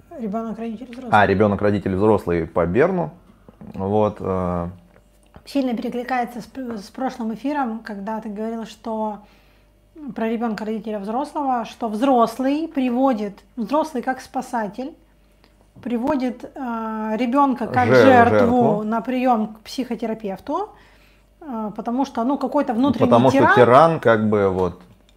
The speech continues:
Speaker 1: лютует.
Speaker 2: лютует, да. И вот. И, э, не то чтобы мы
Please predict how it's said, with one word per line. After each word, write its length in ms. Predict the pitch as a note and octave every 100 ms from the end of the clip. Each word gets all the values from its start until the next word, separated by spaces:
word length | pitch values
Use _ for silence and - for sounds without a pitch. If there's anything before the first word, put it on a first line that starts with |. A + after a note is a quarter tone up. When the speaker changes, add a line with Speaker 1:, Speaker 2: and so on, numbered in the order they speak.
| _
Speaker 1:
лютует. 520 | A#3 A3+ A#3 A3+ G3 - _
Speaker 2:
лютует, 520 | G2+ A2+ G2 F2+ D#2
да. 120 | D#2 D#2 _ _ _ _ _ _ - _ _ _ _ _ _ -
И 100 | A#2+
вот. 340 | F3+ C3+ - - _ _ _ _
И, 440 | - A#2 C3 C3 C3
э, 640 | B2+ B2 A#2+ A#2 A2 G2+ G2+ _ _ _ _ _ _ _ _ _ _ _ _ _ _ _ - _ _ - - - - -
не 380 | D2 D2+ G#2+ C3
то 120 | F3
чтобы 260 | - B2+ C3+
мы 600 | C#3 C3 A2+ G#2 G2